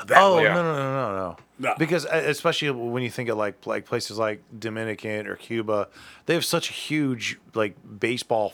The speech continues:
Speaker 2: following
Speaker 1: Yes.
Speaker 2: that ends up, it's crazy. Like,
Speaker 1: Yes.
Speaker 2: like, like, w-, when you think about,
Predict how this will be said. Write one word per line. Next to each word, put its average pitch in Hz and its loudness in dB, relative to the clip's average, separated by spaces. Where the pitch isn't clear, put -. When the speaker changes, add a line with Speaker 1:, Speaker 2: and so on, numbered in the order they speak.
Speaker 2:
following 117 2
Speaker 1:
Yes. 95 0
Speaker 2:
that 113 -6
ends 113 -4
up, 107 -2
it's 180 2
crazy. 143 -2
Like, 139 4
Speaker 1:
Yes. 87 -6
Speaker 2:
like, 123 0
like, 113 -2
w-, 117 -6
when 120 -2
you 113 -6
think 127 -6
about, 113 0